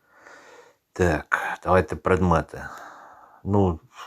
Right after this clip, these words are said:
на книжки не розраховую, предмети не потрібні, тому емблеми майстра з великою радістю прийму.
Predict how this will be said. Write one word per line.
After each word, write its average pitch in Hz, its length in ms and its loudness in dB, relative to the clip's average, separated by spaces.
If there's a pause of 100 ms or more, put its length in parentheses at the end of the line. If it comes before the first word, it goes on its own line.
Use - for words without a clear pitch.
(100)
на 87 140 2
книжки 95 420 -2
не 92 100 2
розраховую, 95 560 4
предмети 87 440 0
не 87 120 0
потрібні, 95 800 0 (220)
тому 87 600 -2 (100)
емблеми 85 420 2
майстра 90 500 0 (1040)
з 85 80 -6
великою 92 440 6
радістю 78 600 0 (580)
прийму. 87 500 4